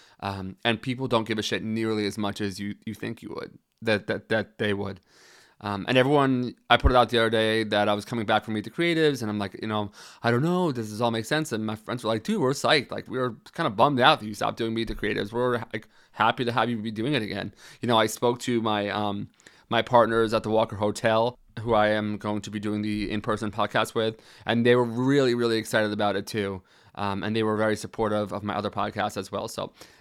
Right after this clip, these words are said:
uh, New York City, we are going to be doing live events. We, I'm, I'm in the process of figuring it all out, but, um,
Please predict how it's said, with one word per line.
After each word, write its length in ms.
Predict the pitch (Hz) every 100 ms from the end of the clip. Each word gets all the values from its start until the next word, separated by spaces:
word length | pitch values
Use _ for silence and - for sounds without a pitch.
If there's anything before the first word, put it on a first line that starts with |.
| -
uh, 160 | 110 110
New 220 | 135 147
York 300 | 156 151 147
City, 520 | - 151 143 123 107
we 220 | 113 127
are 60 | 120
going 340 | 123 127 127
to 100 | 127
be 80 | 120
doing 260 | 123 123 113
live 300 | 104 110 117
events. 360 | 107 107 104
We, 260 | 110 113 104 -
I'm, 300 | 110 110 95
I'm 300 | 107 113 110
in 100 | 123
the 80 | 131
process 560 | - 117 120 - 120 110
of 220 | 107 - - -
figuring 460 | _ - 147 143 135
it 100 | 123
all 240 | 113 110
out, 340 | 104 101 104 -
but, 220 | 101 98 _
um, 320 | 107 92 90